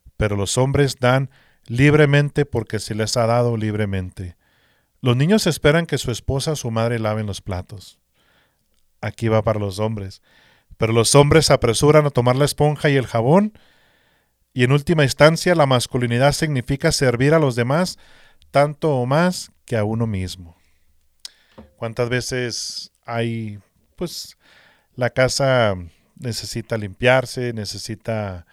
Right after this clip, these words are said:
asearse, ¿verdad? Lavar los trastes, todo eso. Y por amor a nuestra esposa, la ayudamos en los quehaceres del hogar, ¿por qué no?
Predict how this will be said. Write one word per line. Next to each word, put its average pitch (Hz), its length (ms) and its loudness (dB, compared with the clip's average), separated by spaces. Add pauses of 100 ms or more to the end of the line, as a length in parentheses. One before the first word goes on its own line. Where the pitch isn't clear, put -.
(440)
asearse, 123 640 -2
¿verdad? 113 240 -4
Lavar 104 220 0
los 107 140 -6
trastes, 110 440 -4
todo 107 240 -6
eso. 104 320 -8 (840)
Y 123 500 -8
por 131 240 -4
amor 131 240 -2
a 165 60 -4
nuestra 143 260 -6
esposa, 131 600 -6 (380)
la 131 100 -2
ayudamos 120 440 -4
en 160 80 -12
los 143 140 -10
quehaceres 131 340 -8
del 156 140 -6
hogar, 156 300 -8
¿por 143 160 -8
qué 151 140 -10
no? 196 200 -10